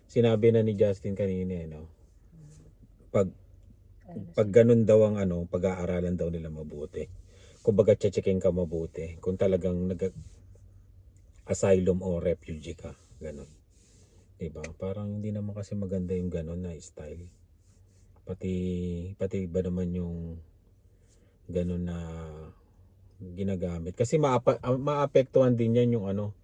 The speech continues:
Speaker 1: yung mga totoong mga,
Speaker 2: Nag-apply.
Speaker 1: mga nag-a-apply ng asylum talaga. Yung mga totoo talaga, di ba? Maapektuhan yun. Napanood nga namin kanina, nasa ano daw, two hundred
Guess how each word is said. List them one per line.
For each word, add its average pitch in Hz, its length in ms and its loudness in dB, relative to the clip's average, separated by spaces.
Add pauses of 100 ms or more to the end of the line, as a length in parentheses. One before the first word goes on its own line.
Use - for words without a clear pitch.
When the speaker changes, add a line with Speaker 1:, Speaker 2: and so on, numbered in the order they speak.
(400)
Speaker 1:
yung 120 160 6
mga 120 240 6
totoong 110 600 4 (260)
mga, 110 320 0 (160)
Speaker 2:
Nag-apply. - 640 -16
Speaker 1:
mga 110 140 0 (100)
nag-a-apply 107 480 6
ng 104 100 -2
asylum 95 460 2
talaga. 95 260 2
Yung 202 160 4
mga 202 160 4
totoo 143 380 8
talaga, 117 400 6
di 92 100 0
ba? 80 300 -6
Maapektuhan 92 880 -2
yun. 85 60 -12 (640)
Napanood 120 640 6
nga 117 160 4
namin 113 240 4
kanina, 117 320 4
nasa 120 260 -2
ano 101 140 0
daw, 117 180 0
two 131 300 4
hundred 123 500 6